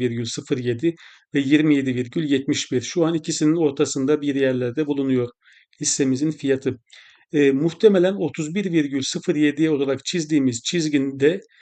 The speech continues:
e, R S I seviyemiz otuz falan idi diye,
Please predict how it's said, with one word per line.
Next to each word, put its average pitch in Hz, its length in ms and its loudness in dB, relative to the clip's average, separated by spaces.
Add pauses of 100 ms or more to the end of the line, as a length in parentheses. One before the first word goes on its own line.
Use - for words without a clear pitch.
(320)
e, 135 80 2 (500)
R 185 80 0
S 190 200 0
I 165 40 0
seviyemiz 156 800 0 (180)
otuz 165 480 0 (100)
falan 165 560 0 (480)
idi 156 560 0
diye, 160 360 4